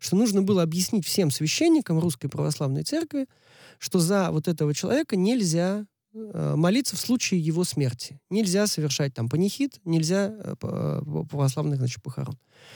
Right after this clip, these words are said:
Вот, э, с-, это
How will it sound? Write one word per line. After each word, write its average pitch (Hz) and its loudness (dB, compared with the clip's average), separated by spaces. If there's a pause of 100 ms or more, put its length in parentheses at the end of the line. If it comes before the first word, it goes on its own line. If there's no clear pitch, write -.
(560)
Вот, 160 2 (100)
э, 160 4 (1500)
с-, - -8 (140)
это 233 0